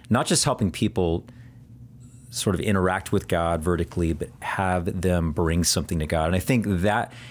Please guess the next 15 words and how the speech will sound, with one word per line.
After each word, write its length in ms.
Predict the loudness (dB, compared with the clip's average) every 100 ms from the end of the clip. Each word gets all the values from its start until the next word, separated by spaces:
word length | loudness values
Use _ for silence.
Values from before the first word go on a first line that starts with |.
| -2
this 160 | 0 2
became 680 | 0 2 2 4 4 2 0
the, 400 | 0 2 2 0 -6 -20 -20 -20 -14 -4
if 120 | 0
you're 100 | 2
asking 240 | 2 2
about, 200 | 2 2
man, 180 | 2 4
what 140 | 4 2
is 140 | 2
the 60 | -2
core 340 | -2 2 2
theology 500 | 2 2 2 2 2
I 60 | 0
carry 600 | 0 0 2 2 0